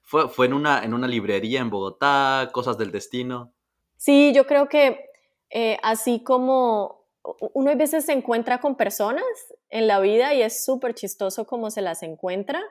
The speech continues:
Speaker 2: Eh, por ejemplo, eh, bueno, Juli-, con Julián nos conocimos en una librería. En Bogotá conseguir libros en inglés es súper difícil,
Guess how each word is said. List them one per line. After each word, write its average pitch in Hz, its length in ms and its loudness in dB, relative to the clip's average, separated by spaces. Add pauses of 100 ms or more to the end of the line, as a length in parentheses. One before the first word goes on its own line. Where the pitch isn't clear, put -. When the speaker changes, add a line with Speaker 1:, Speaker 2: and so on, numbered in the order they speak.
(400)
Speaker 2:
Eh, 185 840 0 (180)
por 208 120 0
ejemplo, 214 840 2
eh, 196 200 2
bueno, 190 300 -2
Juli-, 208 180 -2
con 214 160 0
Julián 214 240 2
nos 214 160 -2
conocimos 226 480 -4
en 233 120 -4
una 180 160 -6
librería. 202 640 -2
En 202 100 -4
Bogotá 196 360 -2
conseguir 208 320 -2
libros 196 340 -2
en 220 100 -4
inglés 190 360 -4
es 185 160 -10
súper 185 320 -8
difícil, 226 560 -10